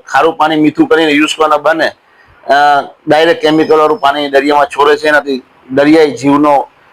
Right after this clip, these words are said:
હજારોની સંખ્યા રોજે રોજનો નાશ થાય છે. તે પ્રમાણે વેરાવળમાં જે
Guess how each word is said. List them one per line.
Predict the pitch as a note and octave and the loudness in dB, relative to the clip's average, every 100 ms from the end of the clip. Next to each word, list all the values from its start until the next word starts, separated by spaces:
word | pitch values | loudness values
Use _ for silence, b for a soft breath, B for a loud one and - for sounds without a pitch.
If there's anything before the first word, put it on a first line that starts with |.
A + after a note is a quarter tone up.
| _ C#3 | _ -4
હજારોની | B2 D3 E3 F3 E3+ | -2 -2 0 0 -2
સંખ્યા | C#3+ D3 D3+ | -2 -2 0
રોજે | C#3+ D3+ D3+ | 2 2 2
રોજનો | D3+ D3 | 0 0
નાશ | C#3+ C#3 C#3+ C#3+ | -2 -2 -2 -2
થાય | C#3 | -2
છે. | C3 C#3+ - _ B B B B B _ | 0 -4 -4 _ B B B B B _
તે | F#3+ | -4
પ્રમાણે | F#3 F#3 F#3 F3+ D3 | -2 -2 0 0 2
વેરાવળમાં | C#3+ E3+ F3+ F3+ F#3 | 2 2 2 0 -2
જે | F3 | 0